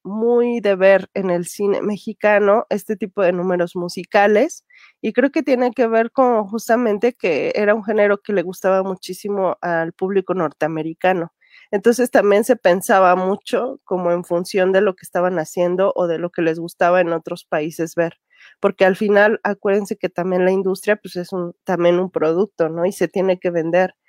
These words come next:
y lo tienen que distribuir. Entonces, también se hace con base en las necesidades,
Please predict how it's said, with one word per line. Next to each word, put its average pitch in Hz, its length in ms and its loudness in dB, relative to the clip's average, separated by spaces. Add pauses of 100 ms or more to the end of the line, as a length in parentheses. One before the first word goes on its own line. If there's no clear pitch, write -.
(240)
y 196 100 0
lo 185 140 6
tienen 196 300 4
que 202 140 4
distribuir. 190 800 2
Entonces, 202 460 0
también 185 360 4
se 202 160 2
hace 196 280 2
con 185 200 0
base 185 260 2
en 190 100 2
las 175 160 0
necesidades, 175 880 0